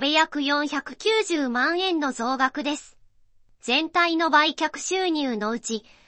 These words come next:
西播磨クリーンセンターへの売却収入は、三年度と比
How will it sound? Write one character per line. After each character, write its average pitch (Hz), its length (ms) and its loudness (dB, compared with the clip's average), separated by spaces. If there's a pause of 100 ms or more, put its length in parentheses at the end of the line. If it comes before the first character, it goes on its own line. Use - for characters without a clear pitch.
(160)
西 320 260 -2
播 359 280 2
磨 247 140 2
ク 226 140 -6
リ 330 260 2
ー 330 40 0
ン 285 40 -4
セ 370 180 -2
ン 339 60 -2
タ 339 100 0
ー 302 220 4
へ 262 40 0
の 220 140 -2
売 240 240 2
却 285 240 -4
収 359 280 -2
入 277 260 -2
は、 196 260 -2 (320)
三 359 320 0
年 415 200 0
度 339 140 0
と 247 100 -6
比 240 140 -4